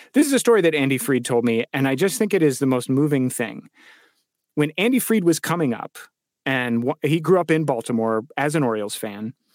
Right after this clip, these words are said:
and John Miller was, he, he just admired John Miller so much because John Miller was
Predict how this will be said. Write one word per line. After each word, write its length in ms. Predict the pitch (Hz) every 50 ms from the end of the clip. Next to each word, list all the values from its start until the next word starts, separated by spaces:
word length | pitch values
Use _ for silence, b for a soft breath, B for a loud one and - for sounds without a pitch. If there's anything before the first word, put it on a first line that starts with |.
| b b b b b b b _ _ -
and 420 | 139 135 123 123 120 117 117 123 - _ _ _ _ -
John 260 | - 165 185 226 202
Miller 280 | 170 143 135 135 135 147
was, 800 | 143 131 123 120 120 117 117 120 120 123 123 127 - - - - _
he, 160 | - 143 156
he 340 | - 165 151 175 175 165 160 _ _ _ - -
just 300 | - 170 156 - - - _
admired 560 | - 135 123 123 131 135 135 147 147 143 135
John 240 | 120 131 135 123 120
Miller 220 | 117 113 107 107 104
so 180 | - - 117
much 340 | 110 107 113 - - - -
because 400 | - 123 - - 113 104 101 -
John 240 | - - 107 98 107
Miller 220 | 120 117 117 117
was 340 | 120 120 120 113 110 - -